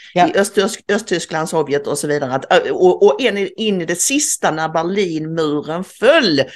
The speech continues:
Speaker 2: så
Speaker 1: Mm.
Speaker 2: kallade man den fortfarande för den antifascistiska skyddsmuren.
Speaker 1: Ja, precis. Och, eh, så att det är så patetiskt. Och hade nu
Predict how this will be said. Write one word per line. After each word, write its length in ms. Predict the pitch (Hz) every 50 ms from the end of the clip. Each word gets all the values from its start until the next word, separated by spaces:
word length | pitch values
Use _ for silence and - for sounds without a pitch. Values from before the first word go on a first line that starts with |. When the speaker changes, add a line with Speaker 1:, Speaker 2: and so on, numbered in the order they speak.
| - - - _
Speaker 2:
så 120 | - - 180
Speaker 1:
Mm. 100 | 170 151
Speaker 2:
kallade 560 | - 202 190 202 202 196 185 160 156 151 156
man 120 | 156 151
den 120 | 151 160 160
fortfarande 880 | - - 185 185 202 208 208 208 - - 156 143 139 147 147 139 147 143
för 220 | - - 147 135
den 180 | 131 151 147 - -
antifascistiska 1500 | - 151 165 170 165 160 160 156 - 156 156 156 160 160 156 - - 160 165 170 - - - - 151 147 - - 160 175 170
skyddsmuren. 1400 | - - - 170 180 247 233 190 151 143 - - - 143 175 214 208 196 190 196 180 160 190 202 196 190 180 143 - _ _ _ _ _ - -
Speaker 1:
Ja, 420 | 185 214 202 180 170 - - - -
precis. 500 | 220 208 208 208 226 151 127 156 160 - - - - - - - -
Och, 420 | - 269 240 226 220 226 - - 208
eh, 100 | 214 202
så 100 | - 254
att 80 | 208
det 60 | - 247
är 160 | 269 285 269
så 160 | 262 - 254
patetiskt. 840 | - - 226 220 - - 330 311 233 185 170 - 160 170 160 - -
Och 140 | 202 196 196
hade 360 | 202 247 233 220 202 208 208
nu 420 | 220 247 277 269 233 196 180 175